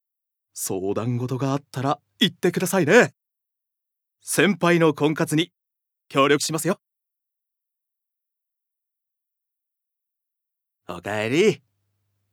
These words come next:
今日学校どうだった？おー、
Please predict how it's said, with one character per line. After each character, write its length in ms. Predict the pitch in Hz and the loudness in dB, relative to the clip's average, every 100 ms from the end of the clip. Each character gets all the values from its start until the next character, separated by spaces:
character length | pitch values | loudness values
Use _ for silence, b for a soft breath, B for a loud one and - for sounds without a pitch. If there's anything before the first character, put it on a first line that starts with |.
| _ | _
今 220 | - 113 123 | -2 0 0
日 20 | |
学 180 | 107 110 | 0 -2
校 160 | 139 135 | 0 0
ど 120 | 113 | 0
う 40 | |
だ 60 | 120 | 0
っ 100 | 123 | -2
た？ 320 | 190 226 - _ _ _ _ _ _ _ - | 0 0 -2 _ _ _ _ _ _ _ -4
お 280 | 117 | 0
ー、 40 | 170 | 2